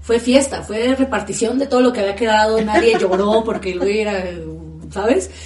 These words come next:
Y mi abuelita fue totalmente distinta, ya libre, ¿no? Entonces sí, sí,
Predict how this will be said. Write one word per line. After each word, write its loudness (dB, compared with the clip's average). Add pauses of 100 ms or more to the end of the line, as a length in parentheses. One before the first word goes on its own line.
(180)
Y 0
mi 6
abuelita 4
fue 4
totalmente 0
distinta, 0
ya 0
libre, -2
¿no? -12
Entonces 4
sí, 6
sí, 2